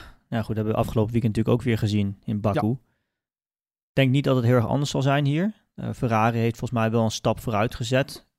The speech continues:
Speaker 1: Stapje vooruit gezet, maar dat heeft denk ik ook een beetje aan de omstandigheden gelegen natuurlijk. Eh, het feit dat je daar die sprintrace had in Baku, één vrije training, dat is overigens wel een puntje van kritiek. Ik weet niet of je het daarover gehad hebben, of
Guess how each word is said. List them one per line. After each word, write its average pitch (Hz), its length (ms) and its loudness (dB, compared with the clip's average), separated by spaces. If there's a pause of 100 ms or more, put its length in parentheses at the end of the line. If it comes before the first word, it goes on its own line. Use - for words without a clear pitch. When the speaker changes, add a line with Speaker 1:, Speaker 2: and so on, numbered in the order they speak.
(260)
Speaker 1:
Stapje 120 580 -2
vooruit 113 300 -2
gezet, 117 320 -2
maar 117 220 0
dat 110 140 -4
heeft 113 160 -2
denk 113 140 -2
ik 113 60 -4
ook - 100 -4
een 120 100 -2
beetje 117 260 2
aan 113 60 0
de 110 60 -2
omstandigheden 113 600 0
gelegen 117 320 4
natuurlijk. - 320 -2
Eh, 110 140 -2
het 104 140 -8
feit 104 240 -6
dat - 180 -6
je 104 180 -4
daar 101 180 -2
die 107 80 -12
sprintrace 120 520 2
had 117 100 0
in 113 80 2
Baku, 117 420 0 (580)
één 120 220 2
vrije 117 280 4
training, 123 380 2
dat 120 100 0
is - 80 -8
overigens 117 260 0
wel 123 120 0
een 117 100 -2
puntje 120 260 2
van 123 140 -2
kritiek. 151 380 -2
Ik - 60 -20
weet 117 120 -4
niet 117 120 -2
of 110 60 -10
je - 60 -12
het 120 100 -12
daarover 110 360 -4
gehad 117 180 -4
hebben, 117 220 -2
of 113 60 -6